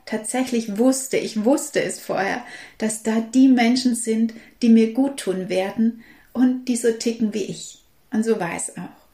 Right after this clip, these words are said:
Dann habe ich ein Seminar mitgemacht, was mich wirklich Überwindung gekostet hat. Aber das hat so viel bewirkt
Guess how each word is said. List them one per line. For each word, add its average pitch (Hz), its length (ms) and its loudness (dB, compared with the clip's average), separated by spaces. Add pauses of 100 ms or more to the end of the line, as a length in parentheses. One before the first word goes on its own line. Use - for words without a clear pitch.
(800)
Dann 277 180 4
habe 311 140 4
ich 294 100 0
ein 233 140 4
Seminar 226 500 4
mitgemacht, 226 600 2
was 202 180 -6
mich 202 260 -10 (120)
wirklich 233 680 2
Überwindung 202 600 0
gekostet 170 600 -8
hat. - 160 -10 (160)
Aber 247 540 0
das 214 180 -6
hat 208 220 -10
so 269 400 0
viel 233 380 -2 (100)
bewirkt 214 800 -2